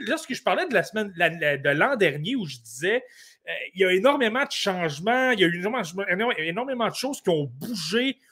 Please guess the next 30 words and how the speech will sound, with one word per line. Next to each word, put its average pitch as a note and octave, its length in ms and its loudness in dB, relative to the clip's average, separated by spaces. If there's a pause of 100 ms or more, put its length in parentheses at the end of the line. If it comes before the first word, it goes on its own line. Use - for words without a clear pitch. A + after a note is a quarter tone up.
(140)
au E3+ 180 6
cours A#3+ 360 2
des, E3 260 2
euh, C#3+ 260 2
des D3+ 140 -8
semaines G#3 340 -2
précédentes, E3+ 720 0 (420)
euh, C#3+ 40 -6 (240)
puis D3 120 -14
je C3 160 -10
disais G#3 140 4
que A3+ 80 -4
c'était F3 220 -2
complètement G#3+ 420 0
anormal. G3 480 0
Là, B3 100 0
je D#4+ 80 -10
pense G4+ 220 -12
qu'on G3 180 -2
est F3 120 0
revenu F3+ 400 -2
un F#3 120 -4
petit - 220 -12
peu G3 140 6
plus C4 180 -4
à F3 80 2
la D#3+ 100 0
normale D#3 400 0
cette C#3+ 240 -8
année. C3+ 340 -4